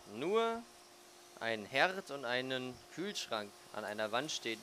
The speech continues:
gehabt. Dann gab's noch eine Spüle, einen Küchentisch und es gibt ein Regal mit Zeugs. Äh, sie ist auch sehr klein, so viel mehr passt auch nicht rein. Aber ich habe dann mir irgendwann eine Spülmaschine gegönnt. Ich habe viel zu viel Zeit meines Lebens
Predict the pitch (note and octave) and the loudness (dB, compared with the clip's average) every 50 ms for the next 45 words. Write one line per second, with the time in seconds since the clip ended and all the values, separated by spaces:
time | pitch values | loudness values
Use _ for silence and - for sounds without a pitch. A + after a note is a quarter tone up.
0 | G#2+ - G#2 G#2 A2 G#2 G2+ - - A2 G#2 G2+ A2 A#2 - - B2 A2 A2+ A2+ | -4 -4 -2 0 0 0 0 -2 -6 -8 -2 0 0 0 0 -2 -4 -4 -2 -4
1 | A2 - - - F#3 G#3 G#3+ G#3 A3 A3 G3+ C3 A#2+ A2+ A2 - - F#3+ F#3+ - | -4 -6 -6 -4 -4 -4 0 2 2 2 4 2 0 0 -2 -4 -4 -4 -4 -2
2 | F3+ E3 - - F3 E3+ - - C3 C3+ C3+ C3 - - B2 - - A2+ A#2+ B2+ | -6 -8 -4 -4 -4 -4 -4 -6 -8 -8 -8 -6 -8 -8 -8 -2 2 2 2 2
3 | B2 A2+ A2 G2+ G#2 G#2 G#2 G#2+ A2 - - - D3 C#3 B2+ - - - - - | 2 0 2 2 4 2 2 0 -4 -6 0 2 4 4 4 4 0 -2 -2 -6
4 | - - - - - - - - - - - - - - - - - - - - | -12 -18 -16 -16 -14 -14 -14 -16 -18 -18 -18 -18 -18 -18 -18 -20 -18 -18 -8 -2
5 | B2 B2 B2 A#2+ A#2+ A#2 A#2 B2 E3 A3+ A#3 A#3+ G#3 F#3 - E3 D#3 - - F3+ | 2 4 6 6 8 6 6 4 2 0 0 0 0 0 0 0 0 2 6 6
6 | E3 B2+ G#2 G2 G2 G2 C3+ C#3 - D3 C#3+ C#3 C#3+ - F3 E3+ E3 - C3+ C3 | 8 8 6 4 -2 -8 -10 -6 -4 -2 0 0 0 2 2 0 0 0 -4 -6
7 | C3+ C3+ C3+ C3+ A#2 G#2 G2 F#2+ F#2 - - G#2+ G#2+ G#2+ A2 G#2+ G#2+ G#2+ G#2 - | -8 -10 -8 -2 -2 0 0 -2 -4 -6 -4 -4 0 2 4 4 6 4 4 2
8 | - - C#3 B2 B2 A#2+ A#2+ A2+ A#2+ A#2 A#2 A2+ A2 A2 A2 G#2+ G#2 A2 A2 G#2+ | -2 2 4 4 4 4 2 2 2 2 2 0 -2 -2 -2 -2 -2 -4 -6 -6
9 | G2+ G#2 G2+ G2 G2+ G2+ - - - - A2+ A#2 C3+ D3 C#3+ C3+ - D3 C#3 C#3+ | -6 -6 -6 -6 -8 -8 -10 -12 -12 -10 -8 -6 -2 -2 -2 -2 -2 -2 -2 -2
10 | C#3 C3 C3+ B2+ - C3+ C3 C3+ C3+ B2+ - - - - - - - - - - | -2 -2 -4 0 2 2 2 2 0 -6 -10 -14 -16 -18 -18 -18 -18 -18 -18 -18
11 | - - - - - - - - A#2 G#2+ G2+ G2+ G2 - - A2+ A2 - - A2 | -18 -18 -18 -18 -18 -16 -8 -4 -2 -2 -2 -2 -8 -8 -10 -10 -10 -8 -10 -10
12 | - - G#2 G2+ - - - A2 G#2+ G#2+ G2 G#2+ G#2+ G#2 G2+ - - G#2+ A2 A2 | -10 -10 -10 -10 -6 0 2 2 2 2 -2 -6 -8 -8 -8 -10 -4 -2 -2 -2
13 | G#2 G#2 G#2 G2+ - - - | -2 -4 -4 -4 -4 -4 -4